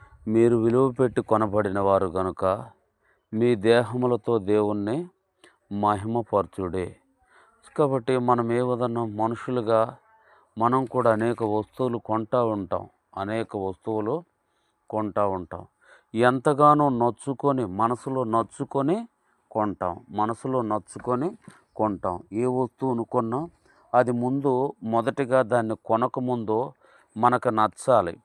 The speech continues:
ప్రాముఖ్యమైనటువంటి ఉద్దేశం ఏంటంటే మనకు నచ్చాలి. నచ్చి మనసుకి ఓకే అని, మనసుకి మనకు ఎంత, ఎంతో సంతోషము, మనకెంతో ఉల్లాసం ఇస్తే దాన్ని కొంటాము. కాబట్టి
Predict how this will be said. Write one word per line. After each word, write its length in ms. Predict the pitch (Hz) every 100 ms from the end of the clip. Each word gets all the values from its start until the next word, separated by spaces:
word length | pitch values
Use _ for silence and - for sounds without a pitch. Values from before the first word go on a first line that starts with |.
| -
ప్రాముఖ్యమైనటువంటి 1080 | 107 117 123 120 120 120 120 110 110 110 104
ఉద్దేశం 560 | 92 104 107 - 110
ఏంటంటే 560 | 104 101 104 95 135 160 _ _ _ _ -
మనకు 340 | 107 110 110 104
నచ్చాలి. 720 | 101 95 - 120 107 87 90 _ _ _ _
నచ్చి 680 | 113 123 120 - - 165 202 110
మనసుకి 540 | 110 120 120 120 127
ఓకే 480 | 110 113 107 - 123
అని, 320 | 120 151 185 _ _ _ -
మనసుకి 640 | 110 117 113 131 110 120
మనకు 380 | 110 113 107 110
ఎంత, 360 | 104 104 - 117
ఎంతో 340 | 107 123 117 -
సంతోషము, 800 | 113 101 117 113 120 117 147 156 _ _ _ _
మనకెంతో 680 | 110 113 - 113 110 123 110
ఉల్లాసం 540 | 107 113 120 113 117 107
ఇస్తే 420 | - 123 151 190 - _ _ 104
దాన్ని 360 | 110 110 104
కొంటాము. 800 | - 101 95 90 98 90 87 113 _ _ _ _ _ -
కాబట్టి 600 | 147 139 139 131 143